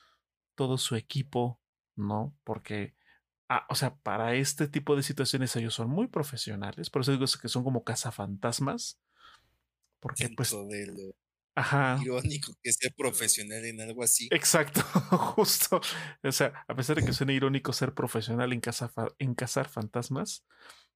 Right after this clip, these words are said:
Speaker 1: que bueno, ellos en la película son denominados parapsicólogos, pero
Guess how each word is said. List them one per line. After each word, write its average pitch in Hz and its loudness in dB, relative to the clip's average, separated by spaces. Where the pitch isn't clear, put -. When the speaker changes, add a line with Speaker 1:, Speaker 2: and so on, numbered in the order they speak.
Speaker 1:
que 147 0
bueno, 127 2
ellos 135 2
en 110 -2
la 110 -2
película 120 -2
son 120 0
denominados 113 0
parapsicólogos, 104 -2
pero 104 -4